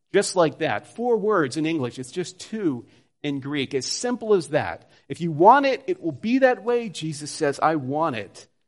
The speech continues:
Let it be so." He decrees it. That is authority. That is authority.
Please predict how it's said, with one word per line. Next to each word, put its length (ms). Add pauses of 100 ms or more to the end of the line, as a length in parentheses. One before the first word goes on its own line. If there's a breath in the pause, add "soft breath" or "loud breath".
(720)
Let 240
it 180
be 220
so." 640
He 100
decrees 640
it. 340 (920)
That 560 (600)
is 180
authority. 680 (1500)
That 280
is 120
authority. 720